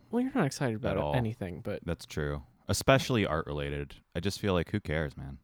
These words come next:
Speaker 1: <sighs>
Speaker 2: I, r-, I really feel like this is the first season I've ever experienced where I legit just, I look at the menu and I go, "Nope.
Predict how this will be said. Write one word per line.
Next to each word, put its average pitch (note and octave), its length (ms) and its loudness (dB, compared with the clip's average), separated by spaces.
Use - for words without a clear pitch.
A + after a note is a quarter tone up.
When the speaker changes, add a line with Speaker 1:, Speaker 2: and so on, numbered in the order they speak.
Speaker 1:
<sighs> - 200 -10
Speaker 2:
I, - 1300 0
r-, A#2 340 2
I C3 80 12
really B2 420 12
feel F2+ 320 4
like D#2+ 480 0
this F2+ 300 2
is D#2+ 160 0
the E2+ 100 0
first D#2 420 -2
season D2+ 400 -4
I've C#2+ 240 -6
ever C#2 460 -6
experienced D2 600 -8
where A1 140 -6
I G1+ 100 -8
legit G1+ 340 -14
just, - 520 -12
I G2+ 60 2
look F#2 220 4
at F2 80 2
the E2 80 2
menu D2+ 380 -2
and C#2+ 100 -4
I C#2+ 80 -4
go, C#2+ 340 -6
"Nope. C#2+ 480 -8